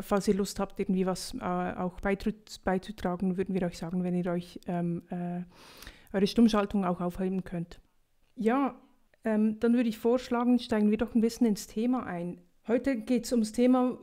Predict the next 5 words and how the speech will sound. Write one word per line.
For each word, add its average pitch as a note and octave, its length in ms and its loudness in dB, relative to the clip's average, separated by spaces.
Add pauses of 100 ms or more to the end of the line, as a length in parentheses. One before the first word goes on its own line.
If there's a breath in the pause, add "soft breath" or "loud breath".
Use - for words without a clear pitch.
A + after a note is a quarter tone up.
ähm, G#3+ 840 2 (600)
positive A#3 540 0
Aspekte G#3+ 460 -2
vom G3+ 220 0
Ace-Sein. F#3 800 -4